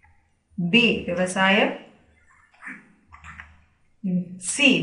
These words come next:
బీమా, డి, జూదం, పందెం. Please type your answer in the comment section. Next one.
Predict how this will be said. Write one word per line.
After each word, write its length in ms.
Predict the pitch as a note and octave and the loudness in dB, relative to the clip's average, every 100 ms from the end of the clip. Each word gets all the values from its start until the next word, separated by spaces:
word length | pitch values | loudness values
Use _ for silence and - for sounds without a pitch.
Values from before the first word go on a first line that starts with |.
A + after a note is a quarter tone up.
| D#3+ | 0
బీమా, 320 | G3 G3 A3 C4 - - - _ _ _ _ _ - _ _ - _ - _ - _ _ _ _ F#3 | 0 2 4 2 0 -12 -20 _ _ _ _ _ -20 _ _ -20 _ -20 _ -20 _ _ _ _ 2
డి, 240 | F#3 C4 B3+ - - - F3 | 8 8 8 0 -12 -4 0
జూదం, 420 | A3 B3+ B3+ C4 C#4+ - - - _ - | 6 8 10 8 6 -4 -14 -20 _ -2
పందెం. 340 | F#3 F3 E3+ - - _ _ _ _ _ _ _ _ - | 0 0 -4 -10 -18 _ _ _ _ _ _ _ _ 4
Please 280 | C#4 D4+ D4+ | 6 6 6
type 200 | G3+ G3 G#3+ | 6 6 2
your 140 | G3 F#3 | 2 0
answer 320 | F#3 F#3 G3+ G3+ G3+ - | 0 0 0 0 -2 -4
in 60 | F#3 | -4
the 60 | F3+ | -4
comment 300 | - F3 F3+ - | -2 0 0 -2
section. 340 | F3 - C#4 G4 - - _ _ _ _ _ G3+ | -6 -2 -2 -2 -10 -20 _ _ _ _ _ -6
Next 240 | F3+ - A3 | -6 -2 2
one. 160 | C#4 | 2